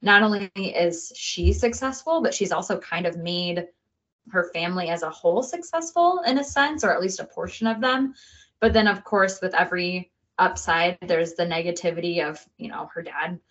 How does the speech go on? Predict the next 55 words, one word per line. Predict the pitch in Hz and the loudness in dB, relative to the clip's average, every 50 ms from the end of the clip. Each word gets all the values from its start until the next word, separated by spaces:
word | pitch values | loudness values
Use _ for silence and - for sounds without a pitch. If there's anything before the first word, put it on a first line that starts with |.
| _ _ _ _ _ - | _ _ _ _ _ -6
cheated | - 254 233 240 | -4 -2 0 2
on | 269 269 262 | 2 2 2
her | 277 285 | 0 2
mom. | 285 302 302 277 202 185 175 | 2 4 6 6 6 6 4
Her | 170 160 147 | 0 -6 -8
mom | 143 139 143 151 160 | -6 -4 -4 -4 -4
has | 185 185 - | -6 -6 -4
since | 220 220 226 | -4 -4 -4
passed | - - 240 240 233 - 262 | 0 0 0 0 0 0 0
away. | 254 277 277 269 226 180 170 | 0 2 4 4 4 4 2
Her | - - 190 180 | 0 -4 -4 -2
mom | 170 165 - 269 277 254 226 | 2 6 8 10 10 10 8
turned | 226 214 202 185 | 4 2 2 2
out | 180 175 170 - | 4 2 2 2
to | - 190 | -4 -6
be | 175 180 175 175 180 185 185 - _ _ _ _ _ _ - | -6 -4 -2 -2 -2 -2 -4 -8 _ _ _ _ _ _ -8
an | 190 180 | -4 0
alcoholic, | 165 - 196 - 170 - 180 180 170 165 165 160 170 170 - | 0 0 0 -2 -2 0 2 2 4 4 2 0 -2 -4 -8
and | - 165 165 170 | -10 -10 -8 -8
that's | 165 165 160 - - - | -8 -10 -10 -12 -10 -10
what | 165 - - | -8 -8 -8
she | - - 165 | -8 -8 -8
ended | 165 160 | -6 -6
up | 160 - - | -8 -6 -4
dying | 175 170 180 180 165 170 | -4 -4 -4 -6 -8 -10
from. | - - 175 165 160 165 170 | -6 -4 -2 -2 -2 -4 -6
So | - - 190 180 175 180 - _ _ _ _ _ _ _ _ - | -2 0 0 0 0 -2 -8 _ _ _ _ _ _ _ _ -6
I | 196 185 | -4 -2
just, | 202 202 190 196 - - - - _ _ _ - 208 - - | 0 -2 -2 -4 -10 -18 -20 -20 _ _ _ -10 -8 -4 0
and | 220 208 | 0 2
I | 208 | 4
never | 208 208 226 240 233 214 208 202 | 6 6 8 8 8 8 6 4
realized | 185 196 214 220 202 185 185 190 190 196 | 4 4 4 4 4 4 2 0 2 0
that | 196 - - | 0 0 0
connection | - 202 185 175 - - - 180 180 180 185 185 185 - _ _ _ - | -2 -4 -4 -4 -4 -4 -6 -4 -4 -4 -4 -6 -8 -12 _ _ _ -12
because | 180 180 - 185 170 165 170 | -12 -6 -4 -4 -4 -2 -4
we | 175 | -4
kinda | - - 170 160 175 | -2 -2 -2 -2 0
had | 175 180 175 175 | -2 -2 -2 -2
those | - 139 156 - - - _ | -2 -4 -4 -4 -6 -12 _
pieces | - 220 196 - 170 170 170 | -6 -6 -4 -4 -6 -6 -6
separated | - - - 175 170 170 165 165 156 156 | -8 -6 -2 0 0 0 0 -2 -4 -4
too. | - - 165 151 151 | -4 -2 -2 -2 -2
But | 147 - - - _ _ _ _ _ | -4 -4 -6 -8 _ _ _ _ _
hearing | _ 220 208 196 196 190 | _ 0 0 0 0 0
you | 185 | -2
say | 180 185 180 | 0 0 2
it | 175 160 | 4 4
out | 165 170 | 4 4
loud, | 170 165 160 165 | 4 2 2 0
I | 180 | -2
was | 170 - | -6 -6
like, | - - - - - - | -8 -10 -10 -12 -16 -20
"Oh, | - - - _ _ _ _ _ _ _ _ _ _ _ - 185 | -20 -20 -20 _ _ _ _ _ _ _ _ _ _ _ -12 -10
dang, | - 285 233 214 - - | -8 -6 -6 -8 -8 -12